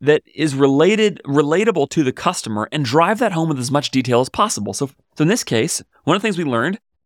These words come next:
from our quiz on our, on our site, and I'm gonna come back to that later too, is that eighty-six percent of our customers have already tried clean deodorant, but they have m-, mostly are switching because they found them to be ineffective. They,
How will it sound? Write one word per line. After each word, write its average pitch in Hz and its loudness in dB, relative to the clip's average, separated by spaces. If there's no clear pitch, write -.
from 139 0
our 117 2
quiz 151 0
on 123 0
our, 120 0
on 117 0
our 107 -2
site, 185 0
and 110 -8
I'm 107 -4
gonna 127 -8
come 127 -4
back 117 0
to 107 -14
that 147 0
later 107 -4
too, 131 -2
is 156 2
that 170 -2
eighty-six 220 2
percent 175 -4
of 160 -2
our 147 2
customers 113 -4
have 107 -4
already 123 0
tried 110 0
clean 117 -6
deodorant, 123 0
but 117 2
they 123 2
have 117 -2
m-, 123 -6
mostly 127 0
are 113 0
switching 143 -4
because 120 -2
they 117 0
found 117 0
them 117 -6
to 104 -10
be 117 0
ineffective. 120 -4
They, 104 -4